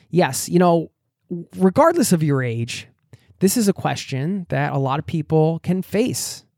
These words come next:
throughout their lives, right? Should I quit a job and start a new one? And, you know,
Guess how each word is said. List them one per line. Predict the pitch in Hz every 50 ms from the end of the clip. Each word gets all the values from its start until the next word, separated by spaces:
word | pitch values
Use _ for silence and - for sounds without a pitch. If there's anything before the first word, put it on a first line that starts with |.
| _ _
throughout | - 135 131 123 117 - -
their | 123 120 117
lives, | 113 117 113 107 104 127 - - - - - _ -
right? | 131 123 127 151 160 - - - - _ _ _ _ _ _
Should | - - - - - 135 143 165
I | 165 165 160 160 160 160 160 160 151 _ _ _ _ _ _
quit | - - 151 165
a | 170
job | 147 147 135 139 139 143 139 139
and | 131 123
start | - - 120 120
a | 120 117
new | 117 120 120 113
one? | 113 110 107 110 110 117 - - _ - - - _ _ _ _ _ _
And, | - 135 123 123 120 117 113 113 113 -
you | - 127
know, | 113 -